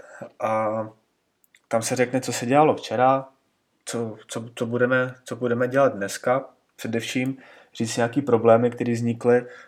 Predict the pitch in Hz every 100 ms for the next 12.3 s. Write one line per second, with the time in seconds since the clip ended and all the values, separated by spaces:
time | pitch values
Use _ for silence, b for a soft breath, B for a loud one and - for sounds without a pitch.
0 | B - 113 117 117 120 117 110 123 113
1 | 123 113 113 113 120 92 110 107 - 107
2 | 107 - 110 107 110 113 113 120 104 101
3 | 117 110 110 113 110 113 113 107 127 -
4 | 101 113 113 110 - 117 98 - 113 B
5 | B B B 107 113 123 113 117 107 123
6 | - 107 - 104 95 _ B B - 107
7 | 113 B B 120 120 120 - 117 - 131
8 | 131 113 - 120 117 113 113 113 113 113
9 | 113 107 - - 110 110 110 107 - -
10 | _ _ _ _ _ _ b b b -
11 | 123 110 117 117 123 120 113 113 117 -
12 | 123 123 127